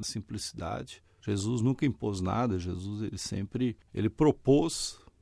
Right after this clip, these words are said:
Com o Concílio Vaticano segundo, houve uma nova cristologia, uma nova eclesiologia principalmente,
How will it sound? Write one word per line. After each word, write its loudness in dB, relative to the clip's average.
Com 2
o 4
Concílio 2
Vaticano 2
segundo, 2
houve 6
uma 4
nova 4
cristologia, -2
uma 2
nova 4
eclesiologia 4
principalmente, -4